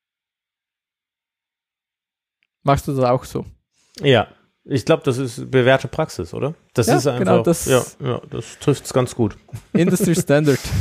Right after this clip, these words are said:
Speaker 2: Ja, das ist
Speaker 1: Evaluieren.
Speaker 2: einfach auch nah dran. Bei Statistiken traue keiner Statistik, die du nicht selbst, äh, aufgesetzt hast. Ähm, <laughs> ja,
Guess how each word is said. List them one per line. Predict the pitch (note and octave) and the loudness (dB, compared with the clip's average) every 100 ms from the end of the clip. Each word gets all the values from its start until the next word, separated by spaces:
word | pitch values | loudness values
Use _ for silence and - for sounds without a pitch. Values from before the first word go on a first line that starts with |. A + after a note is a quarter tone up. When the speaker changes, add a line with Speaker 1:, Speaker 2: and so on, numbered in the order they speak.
| - - - - | -4 -10 -8 2
Speaker 2:
Ja, | B2+ D#3 | 2 4
das | - - | 2 2
ist | F3+ | 4
Speaker 1:
Evaluieren. | E3+ E3+ B2+ | 2 2 2
Speaker 2:
einfach | D#3 D#3 D3+ | 2 4 4
auch | C#3+ | 4
nah | C3+ C3+ D3+ | 4 2 2
dran. | - C#3 E3+ D#3 | 0 0 -2 -2
Bei | C#3 C#3 C#3 C3 | 0 2 0 -2
Statistiken | - C3 C3 - D3+ D3 | -4 -6 -6 -10 -12 -6
traue | C#3 C3+ C3 | -4 -2 -2
keiner | C3+ C3+ | -4 -4
Statistik, | - C3 C#3+ - - | -6 -6 -6 -6 -8
die | C3 | -6
du | |
nicht | B2 A#2 | -6 -4
selbst, | B2 C3+ - - - | -2 -2 -4 -20 -8
äh, | - B2+ B2 | 0 2 2
aufgesetzt | - C#3+ D3 F3 D#3+ E3+ - | 2 0 2 0 2 0 0
hast. | G3 G#3 - - - - - | 0 0 -8 -16 -14 -12 2
Ähm, | D3 D3 D3 C#3+ C#3+ - - - - - | 4 4 2 0 -2 -6 -8 -8 -8 -8
<laughs> | - - _ - - | -8 -12 _ -20 -6
ja, | D3 D#3 | -4 -4